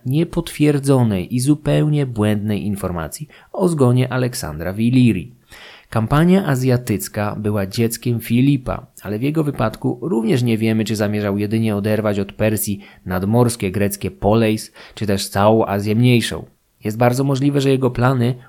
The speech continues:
ulegałyby ciągłym zmianom w miarę postępów. Podobnie mogło być w wypadku Aleksandra, który lądując po drugiej stronie Hellespontu, najzwyczajniej w świecie chciał wygrać jakąś dużą bitwę i zająć większy skarbiec, aby opłacić wojska.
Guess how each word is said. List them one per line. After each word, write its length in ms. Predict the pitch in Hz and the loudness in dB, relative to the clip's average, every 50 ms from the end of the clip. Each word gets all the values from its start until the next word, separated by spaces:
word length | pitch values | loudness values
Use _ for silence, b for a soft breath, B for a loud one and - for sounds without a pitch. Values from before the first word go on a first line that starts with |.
| B | B
ulegałyby 720 | - 123 120 117 120 131 120 123 127 127 123 123 127 120 123 | -4 -2 0 0 2 2 2 4 4 2 2 2 0 0 -2
ciągłym 600 | - - - 131 135 139 139 135 135 131 127 123 | -4 -2 0 0 2 2 2 2 2 2 2 0
zmianom 560 | 120 117 117 113 113 107 110 113 120 123 120 | 0 2 2 2 2 2 0 0 -2 -2 -4
w 80 | - - | -6 -4
miarę 280 | 110 98 90 90 90 | -4 -2 -2 -4 -4
postępów. 720 | - - 104 - - 120 113 107 101 98 - - - - _ _ B B B B B - _ _ _ _ | -6 -6 -8 -4 0 0 0 0 0 -2 -6 -12 -18 -20 _ _ B B B B B -20 _ _ _ _
Podobnie 580 | - 113 101 110 123 139 131 117 113 117 117 117 - | -6 -2 2 4 4 4 4 2 2 2 2 0 -4
mogło 300 | - 107 104 98 113 110 | -6 -4 -2 0 0 2
być 220 | 98 98 95 - 90 | 2 0 -2 -4 -6
w 120 | 101 113 | -6 -4
wypadku 480 | 123 135 127 123 98 95 - - - 104 | -4 -4 -2 -2 -6 -6 -6 -2 0 2
Aleksandra, 720 | 113 117 120 117 - - 135 127 127 127 117 117 101 90 | 2 2 2 0 0 2 2 2 2 2 0 0 -2 -2
który 280 | - - - 98 101 | -4 -6 -4 -4 -2
lądując 540 | 98 101 98 98 98 107 123 147 156 147 131 | -2 -2 -2 -2 0 2 2 2 2 0 -2
po 120 | - 110 | -4 -2
drugiej 280 | 107 120 127 127 123 110 | 0 0 0 2 0 -2
stronie 360 | - - - 107 104 104 98 | -4 -4 -4 -4 -2 -2 -4
Hellespontu, 800 | 90 90 87 85 78 78 - - - 135 147 143 - 139 131 B B B B B B B B _ | -4 -4 -6 -8 -8 -10 -8 -6 -4 -4 -4 -4 -4 -4 -6 B B B B B B B B _
najzwyczajniej 1000 | 143 151 165 175 175 165 139 131 123 117 - - 104 101 107 107 107 104 98 90 | 0 0 2 4 2 2 2 2 0 0 0 0 -2 -2 0 0 0 0 -2 -2
w 60 | - | -4
świecie 460 | - - - 98 101 196 202 202 196 | -6 -6 -2 -2 -2 0 0 -2 -4
chciał 320 | 196 - - 175 190 180 170 | -4 -2 0 0 2 0 2
wygrać 420 | 175 202 208 196 185 170 143 127 | 2 2 2 4 4 2 2 0
jakąś 300 | 123 113 - 104 98 92 | 0 -2 -2 -2 -2 -2
dużą 240 | 104 110 101 101 90 | -2 0 0 0 -2
bitwę 420 | 87 - 113 117 - - 104 98 | 0 -2 -2 -2 -2 -4 -4 -2
i 40 | 95 | -2
zająć 320 | 92 92 90 92 92 92 | -2 -4 -4 -4 -4 -4
większy 300 | 90 90 90 90 - 95 | -4 -4 -4 -4 -6 -6
skarbiec, 500 | 90 - - 123 120 123 117 120 120 - B B B B B | -8 -4 -2 -2 0 0 0 -2 -4 -4 B B B B B
aby 260 | - - 110 117 131 | -8 -6 -2 2 2
opłacić 460 | 127 123 127 101 92 92 - 107 107 113 | 2 2 2 0 0 0 -2 -4 -2 2
wojska. 480 | 120 117 113 107 104 - - 90 - | 4 4 4 4 2 -4 -8 -12 -14